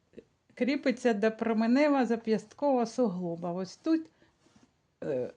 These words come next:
виходить, е, основний злом форми. Потім великий злом форми йде по костяшках пальців. Тут, е, всі, всі площини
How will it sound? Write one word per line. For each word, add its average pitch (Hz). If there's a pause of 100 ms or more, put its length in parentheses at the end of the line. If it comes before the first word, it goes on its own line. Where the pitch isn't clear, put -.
(160)
виходить, 254 (840)
е, 175 (120)
основний 220
злом 180 (360)
форми. 170 (420)
Потім 277 (280)
великий 240
злом 226
форми 269 (260)
йде 262 (160)
по 226
костяшках 240
пальців. 165 (1200)
Тут, 254 (460)
е, 165
всі, 214 (640)
всі -
площини 233